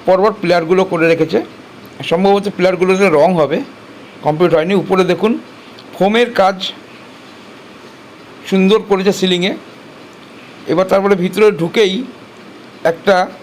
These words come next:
ঝাড়ের জায়গা করেছে উপরে সিলিংয়ে। আর যেটা বলছিলাম, এই যে পিলারগুলো সম্ভবত হয়তো রং হবে, এখন রং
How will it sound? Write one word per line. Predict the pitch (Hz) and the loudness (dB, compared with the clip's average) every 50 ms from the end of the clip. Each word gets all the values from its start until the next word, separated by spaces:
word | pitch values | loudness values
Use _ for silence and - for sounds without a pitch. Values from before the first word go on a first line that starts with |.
| - - - - - - - - - 135 131 | -20 -20 -20 -20 -20 -20 -20 -14 -12 -8 -8
ঝাড়ের | - 143 165 196 208 202 165 160 | -4 -2 0 0 0 0 2 0
জায়গা | 190 180 190 190 175 | 0 0 0 0 2
করেছে | 196 190 185 190 208 190 | 2 2 2 2 0 -2
উপরে | - 190 175 165 208 285 - - - - - - - - | 0 0 -2 -2 -2 -4 -8 -12 -20 -20 -20 -20 -18 -12
সিলিংয়ে। | - 175 170 170 165 165 208 294 - - - - - - - - - - - - - - - - - - - - - - - - - - - - - - - | -8 -6 -4 -2 -2 -4 -4 -6 -10 -14 -20 -20 -20 -20 -20 -20 -20 -20 -20 -20 -20 -20 -20 -20 -20 -20 -20 -20 -20 -20 -20 -20 -20 -20 -20 -20 -20 -10 -8
আর | 175 160 156 | -6 -2 0
যেটা | 196 208 196 185 196 | 0 0 2 2 0
বলছিলাম, | 196 190 196 202 196 185 | -2 0 0 0 0 0
এই | 180 160 | 0 -2
যে | 175 - | -4 -6
পিলারগুলো | - 180 185 196 196 180 202 208 202 190 190 | -4 -2 0 0 0 0 -2 -2 -2 -2 -2
সম্ভবত | 180 180 190 196 202 208 202 202 214 | -2 0 2 2 2 2 0 0 0
হয়তো | 214 202 190 175 175 | 0 0 2 2 2
রং | 185 190 165 170 | 2 2 0 0
হবে, | 175 156 160 190 285 - - - - - - - - - - - - - - - - - - - - - - - - - - - - - - - - - - - - - - - - - - - - - - | 0 0 -2 -2 -4 -6 -12 -20 -20 -20 -20 -20 -20 -20 -20 -20 -20 -20 -20 -20 -20 -20 -20 -20 -20 -20 -20 -20 -20 -20 -20 -20 -20 -20 -20 -20 -20 -20 -20 -20 -20 -20 -20 -20 -20 -20 -20 -20 -20 -14 -4
এখন | 147 160 165 156 | -2 0 2 2
রং | 160 165 | 2 2